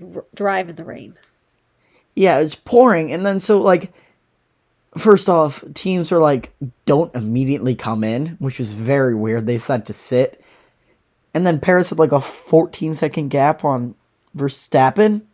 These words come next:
Speaker 2: like, 'cause he pitted one lap earlier for inners. And what was funny was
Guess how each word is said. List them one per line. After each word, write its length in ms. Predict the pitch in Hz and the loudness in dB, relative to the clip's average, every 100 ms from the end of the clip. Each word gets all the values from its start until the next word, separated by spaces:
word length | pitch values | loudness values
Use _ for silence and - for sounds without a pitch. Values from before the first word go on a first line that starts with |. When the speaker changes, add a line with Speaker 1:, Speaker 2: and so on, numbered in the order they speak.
| _ | _
Speaker 2:
like, 180 | 151 123 | -2 -2
'cause 160 | 139 127 | -4 -4
he 100 | 143 | -4
pitted 420 | - 147 127 113 | -2 -2 -2 -2
one 200 | 131 135 | 0 2
lap 240 | 135 127 | 0 0
earlier 400 | 113 131 160 165 | 0 2 4 4
for 180 | 160 131 | 2 0
inners. 500 | 113 147 170 - - _ _ _ _ _ _ - - _ | 0 0 -4 -8 -16 _ _ _ _ _ _ -20 -20 _
And 180 | - 160 | 2 4
what 120 | 156 | 4
was 240 | 156 143 139 | 2 0 -4
funny 520 | - 214 202 131 113 - _ _ _ | 4 4 6 2 -4 -12 _ _ _
was 500 | 151 156 147 - - | 4 4 4 0 -8